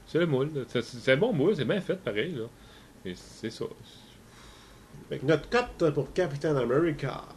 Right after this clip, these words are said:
Speaker 1: Oh, trois max. Un gros trois max, max. Deux point cinq minimum, là. Mais, euh, je vais être gentil parce que j'ai été diverti pareil, là. J'aurais trois sur cinq.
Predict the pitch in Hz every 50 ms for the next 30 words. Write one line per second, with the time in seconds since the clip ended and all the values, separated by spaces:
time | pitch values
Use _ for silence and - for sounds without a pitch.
0 | - - - 107 107 110 110 107 - - 104 110 110 104 104 98 104 - - -
1 | - - - - - - - - - - - - - - - - 110 110 113 104
2 | 113 113 123 135 131 123 113 98 95 95 95 110 - - - - - - - -
3 | - - - 107 107 104 98 92 92 95 98 101 92 - - - - - - -
4 | - - - - - - - - - - - - - - - - - 123 143 139
5 | 139 143 131 123 117 - 131 131 120 123 123 117 113 110 107 104 104 117 139 151
6 | 147 135 139 143 143 - - - - - - - - - - - 107 107 110 107
7 | 107 107 107 107 104 104 101 101 101 113 120 117 104 113 110 107 101 92 - -
8 | 123 117 - 98 - - 107 98 95 98 95 92 - 107 104 104 104 107 104 113
9 | 101 - - - - - - - 127 127 117 - 117 107 98 90 98 120 170 196
10 | 170 156 160 151 - - - - - - - - - - - 107 98 107 101 104
11 | 104 - 117 104 - 98 90 - -